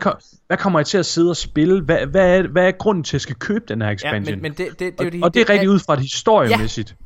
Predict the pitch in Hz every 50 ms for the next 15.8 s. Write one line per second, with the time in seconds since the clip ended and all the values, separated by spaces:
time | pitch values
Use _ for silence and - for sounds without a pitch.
0 | - - - 135 117 104 - - - _ _ _ _ _ _ - - 247 233 180
1 | 151 143 135 123 123 113 104 98 95 - 143 135 156 220 240 247 226 180 - -
2 | - - 165 160 160 - 214 190 208 240 220 226 185 156 135 - 127 120 120 113
3 | 120 165 165 - 139 123 98 90 90 - - 151 151 151 226 220 - 214 101 95
4 | 95 185 156 - 165 151 170 170 143 117 113 117 - 113 - 127 131 - 147 107
5 | - - - - - 160 - - 226 220 220 - - - 160 180 - 190 180 151
6 | 147 147 156 180 214 226 - - 165 175 190 220 240 - - - _ _ _ -
7 | - - - - - - - - - - - - 156 180 190 208 247 233 202 190
8 | 170 175 190 202 220 165 143 139 143 143 - - - - 156 143 - 143 131 143
9 | 185 196 - 139 123 127 135 127 135 135 131 131 139 143 156 - - - 131 135
10 | 139 - 127 117 98 131 147 151 190 - - 226 - - - 156 - - 147 143
11 | - - 110 120 - _ _ - _ _ _ _ - - - 113 107 - - -
12 | - - - - - - - - - - - - - _ _ - 170 208 254 262
13 | 247 247 240 240 202 185 175 202 220 214 190 - 165 - - 214 175 135 - -
14 | 185 208 - - 165 165 - 151 143 151 - - - - - 156 - - 135 135
15 | 139 147 143 143 135 139 143 - 135 - - 117 - - - -